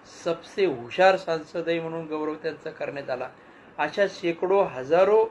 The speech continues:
मोठमोठ्या व्यक्तींनी शरद पवारांचा नेहमीच गौरव केला. अशा शरद पवारांना तुम्ही भ्रष्टाचारांचे प्रमुख म्हणून हिणवतात, हे जरा मोदींना विचारा. आणि तुम्ही ज्या ठिकाणून भाषण ठोकले,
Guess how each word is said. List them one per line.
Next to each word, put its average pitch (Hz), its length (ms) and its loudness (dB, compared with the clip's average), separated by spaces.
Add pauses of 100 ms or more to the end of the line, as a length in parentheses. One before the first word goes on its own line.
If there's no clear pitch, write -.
(600)
मोठमोठ्या 185 760 2
व्यक्तींनी 180 540 -4
शरद 165 300 -2
पवारांचा 165 640 0
नेहमीच 165 500 -6
गौरव 160 300 4
केला. 156 300 -4
अशा 175 320 -4 (140)
शरद 156 160 -4
पवारांना 156 480 -4
तुम्ही 165 240 -10
भ्रष्टाचारांचे 170 760 -4
प्रमुख 160 320 -6 (100)
म्हणून 156 180 -10 (540)
हिणवतात, 190 460 4 (880)
हे 180 100 0
जरा 175 200 8
मोदींना 165 460 -2
विचारा. 135 420 -4
आणि 160 260 -4
तुम्ही 190 260 -8
ज्या 165 280 8
ठिकाणून 196 440 -2
भाषण 160 480 -6
ठोकले, 165 380 -2